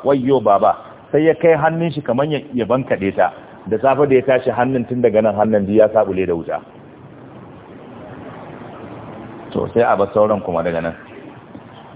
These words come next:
Wannan aikace ne, waɗanda aka gaya mana suna nan a cikin nan. A masallacin Juma'a aka zo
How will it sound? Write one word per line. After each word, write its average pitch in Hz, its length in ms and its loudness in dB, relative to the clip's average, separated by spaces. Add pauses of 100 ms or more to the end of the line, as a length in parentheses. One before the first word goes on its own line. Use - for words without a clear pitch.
(720)
Wannan 160 360 4
aikace 131 360 0
ne, 139 100 -2
waɗanda 156 380 0
aka 147 180 2
gaya 135 220 6
mana 131 200 2
suna 131 260 2
nan 131 200 0
a 113 80 0
cikin 113 260 -4
nan. 110 140 0
A 98 60 0
masallacin 143 560 2
Juma'a 143 280 -2
aka 127 120 -4
zo 117 80 2